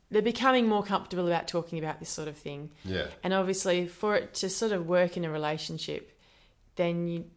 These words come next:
Speaker 1: yeah, you, you gotta be open about it, you know, you've gotta, you've gotta feel like you can do that safely. And, um,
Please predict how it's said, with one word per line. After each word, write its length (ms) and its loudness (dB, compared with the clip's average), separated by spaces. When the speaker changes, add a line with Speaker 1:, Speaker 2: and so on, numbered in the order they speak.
Speaker 1:
yeah, 280 0
you, 300 -6
you 140 -4
gotta 220 0
be 160 -4
open 260 -2
about 300 -4
it, 160 -12
you 100 -8
know, 140 -6
you've 220 -6
gotta, 380 -4
you've 160 -12
gotta 220 -6
feel 340 -6
like 420 -8
you 80 -8
can 400 -10
do 140 -2
that 180 -2
safely. 600 -4
And, 400 -6
um, 460 -8